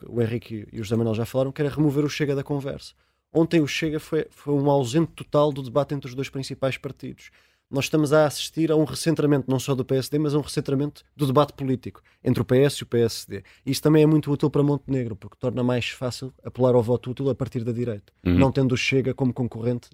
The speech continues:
Speaker 1: na me-, na sua mensagem política.
Speaker 2: Henrique, já disseste que foi importante haver esta ronda de debates. O que é que sobrou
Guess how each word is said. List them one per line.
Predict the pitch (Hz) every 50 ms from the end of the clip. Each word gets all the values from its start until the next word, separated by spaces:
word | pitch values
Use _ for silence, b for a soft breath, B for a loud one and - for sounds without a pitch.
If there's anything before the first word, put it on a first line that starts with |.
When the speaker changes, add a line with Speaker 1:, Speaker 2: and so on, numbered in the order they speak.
| -
Speaker 1:
na | - 127 127
me-, | 120 123 120
na | 113 120 127
sua | - - 127
mensagem | 120 120 113 - 127 113 110 117
política. | 110 - 120 110 101 - - _ - _ - B B B B B B B B B B B B
Speaker 2:
Henrique, | 101 101 95 104 92 -
já | - 110
disseste | 101 - - 110 98 - -
que | - -
foi | - - 98 98
importante | 98 98 - - - 101 98 92 - 95
haver | 95 85 78 90 90 85
esta | 90 87 - - - 98 90 87 85 85
ronda | 82 - 90 90 90 82 90
de | 80 76 85 87
debates. | 78 76 76 92 101 - - - - -
O | -
que | - - 92
é |
que | - -
sobrou | - - - 87 78 87 87 92 95 92 87